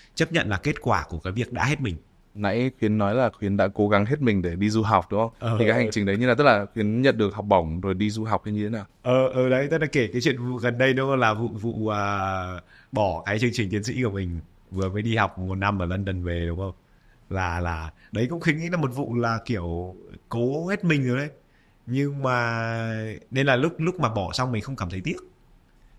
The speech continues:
Speaker 1: Vì mình biết là ok, tôi đã hết mình rồi. Và có thể nói là hết mình chỉ đến thế thôi đúng không?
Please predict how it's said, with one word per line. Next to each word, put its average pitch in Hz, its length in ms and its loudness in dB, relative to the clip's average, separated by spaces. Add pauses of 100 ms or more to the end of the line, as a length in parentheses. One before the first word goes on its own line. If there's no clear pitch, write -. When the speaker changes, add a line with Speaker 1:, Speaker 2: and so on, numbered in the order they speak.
Speaker 1:
Vì 113 140 -2
mình 110 200 -2
biết 160 200 2
là 127 100 2
ok, 107 160 -2 (180)
tôi 120 120 2
đã 110 80 -4
hết 143 140 -4
mình 107 180 -2
rồi. 87 120 -6 (760)
Và 92 440 0 (480)
có 123 120 0
thể 127 100 2
nói 107 180 0
là 127 60 2
hết 160 140 0
mình 131 160 0
chỉ 98 80 -8
đến 92 140 -8
thế 113 140 0
thôi 147 240 4
đúng 117 100 -2
không? 131 240 -2